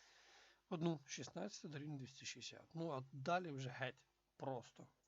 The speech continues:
Залишаю з іксом з однієї сторони, без ікса з іншої. Тобто ділю на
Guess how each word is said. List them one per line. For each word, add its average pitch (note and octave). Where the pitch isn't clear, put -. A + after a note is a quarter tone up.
Залишаю D3
з C3+
іксом C3
з C#3
однієї G3
сторони, F3
без C3
ікса B2
з A#2
іншої. C3
Тобто C#3+
ділю D#3
на C3+